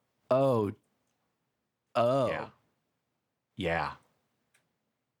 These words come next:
Speaker 1: Oh my God.
Speaker 2: Layers upon layers.
Speaker 1: Hot damn. This is also, too, like, we finally get the word Merkaba, which, um,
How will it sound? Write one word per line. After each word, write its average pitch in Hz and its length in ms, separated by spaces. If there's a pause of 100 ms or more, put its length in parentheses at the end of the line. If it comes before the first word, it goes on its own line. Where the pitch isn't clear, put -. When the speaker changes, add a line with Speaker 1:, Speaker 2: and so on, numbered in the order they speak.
(300)
Speaker 1:
Oh 120 160
my 85 240
God. 90 300
Speaker 2:
Layers - 280
upon - 400 (160)
layers. - 800 (460)
Speaker 1:
Hot - 360
damn. - 420 (380)
This 190 220
is 180 80
also, 180 340
too, 143 480
like, 131 200
we 135 100
finally 135 420
get 120 340 (100)
the 113 120
word 113 280
Merkaba, 110 800
which, 113 440 (120)
um, 110 540